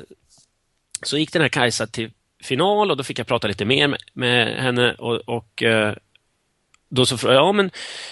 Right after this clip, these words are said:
vad gör du så här?" "Ja, men jag drar burleska historier så där på,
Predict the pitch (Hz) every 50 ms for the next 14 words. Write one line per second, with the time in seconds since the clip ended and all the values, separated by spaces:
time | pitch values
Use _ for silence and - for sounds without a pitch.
0 | - - - 170 156 180 202 233 285 269 165 120 104 117 131 147 160 190 202 202
1 | 196 196 170 180 175 180 175 170 160 - - - 110 120 131 127 185 160 131 131
2 | 139 165 165 - - - 160 151 165 151 - - 143 151 180 190 - 127 - -
3 | 92 104 101 98 117 - - 123 92 - - - 110 101 101 101